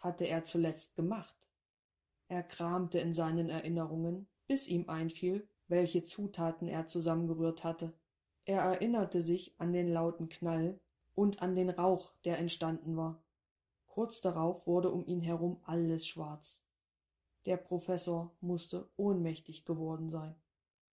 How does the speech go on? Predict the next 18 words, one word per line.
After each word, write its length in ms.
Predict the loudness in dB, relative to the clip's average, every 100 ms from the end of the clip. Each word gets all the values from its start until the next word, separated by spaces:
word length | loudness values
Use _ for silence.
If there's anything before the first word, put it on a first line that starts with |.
| _ _ _ _ -14
„Wo 240 | -8 -6 -6
ist 260 | -8 -6
meine 280 | -4 -2 -2
Versuchsreihe?“, 880 | -2 -4 -2 -4 -8 -10 -12 -12 -14 _ _ _ _ _
fragte 440 | _ -4 -4 -2 -2
er 120 | 0
leise. 440 | 0 -2 -4 -8 -10 _ _ _ _ _ _ 0
Suchend 460 | 6 6 4 -4 -6 _
sah 180 | -2 0
er 140 | 0
sich 200 | -2 -2
um. 300 | -2 -2 -4 _ _ _ _ _ _
Sein 300 | -4 0 2
Blick 180 | 2 0
fiel 220 | 0 2
auf 180 | 2 2
den 220 | 0 4
Boden. 440 | 4 4 2 -6